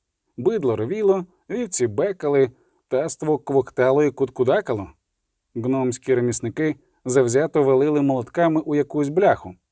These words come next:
а коли припиняли ваління, щоб напитися, починали гидко лаятися. Із кількох точок торговища чулися флейти, гуслі та цимбали. Мабуть, давали там виставу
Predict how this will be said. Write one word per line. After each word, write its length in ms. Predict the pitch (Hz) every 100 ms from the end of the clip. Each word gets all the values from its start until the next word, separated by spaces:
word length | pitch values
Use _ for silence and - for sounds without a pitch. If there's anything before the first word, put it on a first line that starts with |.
| _ _
а 140 | - 160
коли 240 | 196 240
припиняли 560 | 190 190 180 165 185 151
ваління, 440 | 135 175 190 165
щоб 240 | - 147 131
напитися, 640 | 120 196 190 170 156 139 _ _ _ -
починали 600 | 185 - 196 135 127 139
гидко 320 | 127 120 165
лаятися. 560 | 151 101 101 98 104 101 _ _ _ _ _ _ _ _ _ _
Із 320 | 127 127 123
кількох 520 | - 135 123 143 139 -
точок 460 | 147 135 - 135
торговища 720 | 139 120 107 190 190 - 175 - _ _ _ -
чулися 480 | 247 247 190 175 170
флейти, 640 | - 127 196 196 - 143
гуслі 600 | 101 127 185 175 143 147
та 140 | 131 139
цимбали. 580 | - 180 175 135 95 - _ _ _ _ _ -
Мабуть, 280 | 151 151 135
давали 400 | 151 156 151 135
там 200 | 135 131
виставу 580 | 127 - 147 131 127